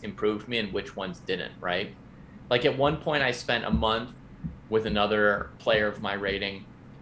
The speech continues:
looking at king and pawn endings from Dvoretsky. And then we spent the next month looking at rook and pawn endings in Dvoretsky. And we did, like, eight hours a day of it, plus, like, you know,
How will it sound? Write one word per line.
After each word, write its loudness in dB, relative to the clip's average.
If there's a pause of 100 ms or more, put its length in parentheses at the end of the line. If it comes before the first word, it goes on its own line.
(120)
looking 0
at 0 (360)
king -2
and -4
pawn 0
endings -4 (800)
from -6
Dvoretsky. 0 (200)
And -4
then 2
we -2
spent -4
the -6
next 0
month -4
looking -2
at -6
rook 0
and -6
pawn -4
endings -6
in -10
Dvoretsky. -4 (460)
And -4
we -2
did, 4
like, 0
eight 2
hours 2
a -4
day -2
of 0
it, -2 (300)
plus, 0
like, 0
you -4
know, -2